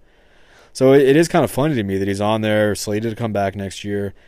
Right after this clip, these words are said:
sixteen to one odds on the Heisman winner, uh, for, for twenty twenty-four on this last week of twenty twenty-three's,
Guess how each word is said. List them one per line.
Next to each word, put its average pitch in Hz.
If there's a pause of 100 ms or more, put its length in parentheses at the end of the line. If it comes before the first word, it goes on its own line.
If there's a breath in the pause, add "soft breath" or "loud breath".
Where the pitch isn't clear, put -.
(140)
sixteen -
to 127
one 117
odds 120
on 101
the 95
Heisman 104
winner, 104 (300 soft breath)
uh, 95
for, 98
for 101
twenty 104
twenty-four 104 (1000 soft breath)
on 98
this 98
last 104
week 101
of 92
twenty 101
twenty-three's, 98